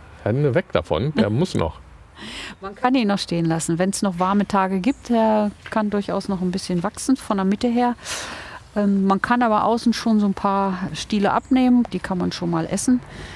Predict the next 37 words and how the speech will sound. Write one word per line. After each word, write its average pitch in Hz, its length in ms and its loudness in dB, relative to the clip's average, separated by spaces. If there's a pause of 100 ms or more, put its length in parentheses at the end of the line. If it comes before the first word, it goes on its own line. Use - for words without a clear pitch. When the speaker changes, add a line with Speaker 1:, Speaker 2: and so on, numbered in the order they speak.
Speaker 2:
Aber 190 240 2
eigentlich 226 320 2
bleibt 208 280 0
er 202 60 2
über 202 160 0
Winter 202 220 0
stehen 320 500 2
und 233 380 -2
der 220 160 2
ist 220 180 -2
dann 214 140 2
im 208 140 2
nächsten 208 280 0
Frühjahr 202 480 0
auch 233 160 0
sehr 202 240 2
früh, 269 280 2 (240)
äh, 208 160 -2
wie 208 120 0
der 202 140 0
Spinat. 202 540 0 (760)
Und, 208 380 0
äh, 180 220 0
spätestens 254 640 0
aber, 226 280 2
wenn 220 160 2
er 180 300 -2
in, 190 360 0
äh, 190 320 -2
Blüte 240 320 0
geht, 220 260 0
sollte 196 320 0
man 190 200 0
ihn 175 140 0
nicht 170 240 -2
mehr - 180 -4
essen. 147 400 -8